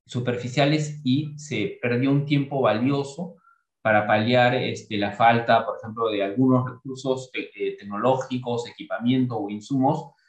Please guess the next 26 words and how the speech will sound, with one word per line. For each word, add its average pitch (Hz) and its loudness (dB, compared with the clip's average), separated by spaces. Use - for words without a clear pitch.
que, - -2
eh, 104 -4
íbamos 127 4
a 104 0
necesitar 98 0
en 107 -2
la 95 -2
pandemia, 80 -2
¿no? 113 -6
Además, 131 4
eh, 107 -2
vivimos 147 4
la 117 2
pandemia 139 4
en 120 0
un 127 4
marco 139 2
de 117 0
enorme 135 0
inestabilidad 104 -2
política. 139 2
Y 127 0
ahí 135 4
yo 160 2
creo, 156 2
bueno, 107 0